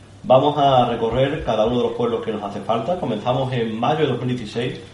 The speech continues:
y, bueno, pues ir al pueblo, más allá de que los protagonistas de cada uno de los pueblos se acerquen a nuestros estudios ubicados en Aracena. Pues en este caso nosotros, pues, mm, cada mes cogemos los bártulos, la mesa de la radio, los micrófonos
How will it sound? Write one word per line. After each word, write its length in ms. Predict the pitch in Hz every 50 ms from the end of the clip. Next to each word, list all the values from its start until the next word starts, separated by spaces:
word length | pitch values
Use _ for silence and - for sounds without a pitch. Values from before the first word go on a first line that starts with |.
| - - - - - - - - -
y, 60 | 104
bueno, 220 | 104 120 127 135 -
pues 320 | 135 120 110 104 101 -
ir 240 | 123 139 165 170 180 -
al 180 | - 143 151 151
pueblo, 360 | - 208 185 151 - - - -
más 180 | - 110 107 113
allá 180 | 113 113 117 110
de 120 | 113 110
que 100 | 110 110
los 100 | 107 101
protagonistas 560 | - 107 - - 101 101 107 127 131 151 147
de 80 | 117 -
cada 160 | 90 87 90
uno 100 | 92 95
de 60 | 104
los 120 | 113 113 -
pueblos 400 | - 156 139 135 139 151 151 - - - - - - - - -
se 120 | - 104
acerquen 560 | 101 - 117 117 117 120 127 127 127 127 127
a 100 | 117 110
nuestros 320 | 107 107 104 - - - -
estudios 480 | - - - 127 127 113 110 104 98
ubicados 420 | 104 104 104 104 110 104 104 101 101
en 140 | 107 110
Aracena. 500 | 113 120 123 - 147 131 113 107 101 - - - - - - - - - - -
Pues 140 | 113 117 107
en 80 | 127
este 140 | 139 151 160
caso 180 | 156 151 147 156
nosotros, 480 | 143 131 127 156 147 - 131 117 117 - - - - - - - - - -
pues, 400 | 113 107 107 107 104 101 98 95 92 90
mm, 280 | 95 98 101 101 101 98 95 - -
cada 220 | - 104 101 107
mes 340 | 139 160 151 139 135 - - - -
cogemos 300 | - 104 120 131 147 135
los 120 | 123 -
bártulos, 500 | - 139 139 139 123 120 110 110 110 113 - - - - - - - - - - - -
la 160 | - - 95 92
mesa 280 | 107 127 131 135 139
de 80 | 120 107
la 100 | 101 -
radio, 520 | - 127 127 120 107 104 98 95 87 - - -
los 180 | 101 104 -
micrófonos 760 | 95 98 95 135 139 143 135 - 110 104 107 104 101 101 -